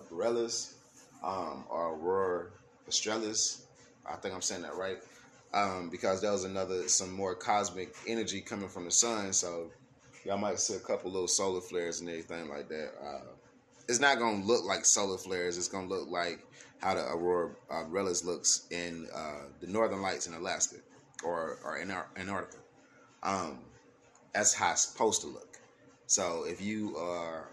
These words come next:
of certain elevation somewhere today, um, around about between three and five o'clock, you know, just take a look up at the sky. It's gonna be a beautiful sight. Hopefully y'all get to see it.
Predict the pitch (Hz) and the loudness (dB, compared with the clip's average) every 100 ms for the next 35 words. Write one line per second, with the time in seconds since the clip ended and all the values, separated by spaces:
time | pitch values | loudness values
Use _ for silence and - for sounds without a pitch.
0 | - - - - - 110 107 80 92 95 | -20 -20 -10 0 2 4 0 -2 -4 -4
1 | 87 101 101 113 101 101 101 104 104 98 | -2 -2 0 -2 -2 -2 -2 -2 0 0
2 | 92 101 110 110 113 - - - - - | -2 2 4 2 -2 -12 -20 -20 -20 -4
3 | 95 98 90 82 76 _ - 82 101 107 | 0 0 -2 -8 -14 _ -12 -4 -2 0
4 | 98 95 90 76 - - - - 123 107 | 0 0 -2 -4 -10 -20 -10 -4 -2 -2
5 | 101 95 104 110 107 95 78 - 92 98 | -6 -4 -2 0 -2 -4 -8 -2 0 0
6 | - - 98 95 - - - - - - | -2 0 0 0 -6 -20 -20 -20 -20 -14
7 | 131 127 143 - 143 131 117 113 90 67 | -6 -2 0 2 0 0 0 0 -4 -2
8 | - 95 82 76 73 87 - 90 87 90 | -2 2 0 0 -6 -6 -6 -2 -2 -2
9 | 90 85 - 73 64 - - - - - | -8 -4 -4 -2 -6 -14 -20 -20 -20 -20
10 | - - 139 147 127 117 107 101 - - | -16 0 2 2 2 2 2 0 -2 2
11 | 117 110 95 | 4 2 0